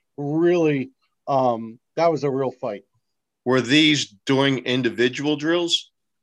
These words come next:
Speaker 1: No, that was during the offense versus the defense.
Speaker 2: Okay.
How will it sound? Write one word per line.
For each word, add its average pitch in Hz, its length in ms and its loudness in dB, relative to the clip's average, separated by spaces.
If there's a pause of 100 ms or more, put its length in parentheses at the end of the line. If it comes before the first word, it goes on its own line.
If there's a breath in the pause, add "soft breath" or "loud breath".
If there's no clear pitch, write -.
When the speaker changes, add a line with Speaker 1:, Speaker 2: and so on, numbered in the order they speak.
(200)
Speaker 1:
No, 185 160 0
that 196 160 4
was 180 160 -2
during 185 280 -2
the 165 100 -2
offense 160 420 0
versus 135 400 -10
the 123 160 -12
defense. 127 720 -6
Speaker 2:
Okay. 92 240 -10